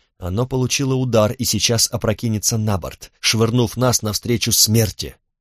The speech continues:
Но каким-то образом оно выправилось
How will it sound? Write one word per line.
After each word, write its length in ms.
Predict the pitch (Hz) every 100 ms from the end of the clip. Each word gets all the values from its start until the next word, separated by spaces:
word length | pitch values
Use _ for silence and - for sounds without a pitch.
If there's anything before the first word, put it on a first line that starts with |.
| _ _ _ _ _ _ -
Но 500 | 104 151 196 220 - -
каким-то 680 | 180 - - 147 127 117
образом 640 | - 147 147 131 143 135 -
оно 360 | 104 107 110 92
выправилось 840 | 127 156 175 165 170 180 -